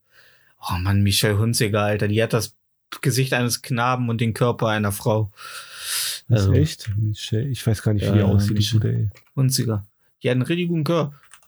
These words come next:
Speaker 1: Ach so, äh, Costa Cordalis hat sich von Daniela Katzenberger getrennt.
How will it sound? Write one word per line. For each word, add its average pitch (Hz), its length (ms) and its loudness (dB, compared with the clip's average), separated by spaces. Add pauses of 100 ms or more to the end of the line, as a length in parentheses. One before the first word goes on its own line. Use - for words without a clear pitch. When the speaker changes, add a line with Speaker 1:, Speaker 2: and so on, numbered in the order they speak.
(180)
Speaker 1:
Ach 220 100 -2
so, - 120 0 (200)
äh, 185 180 2
Costa 220 300 -2
Cordalis 170 560 0
hat 143 140 -2
sich 143 140 0
von 139 180 2
Daniela 143 440 2
Katzenberger 131 600 0
getrennt. 107 500 -2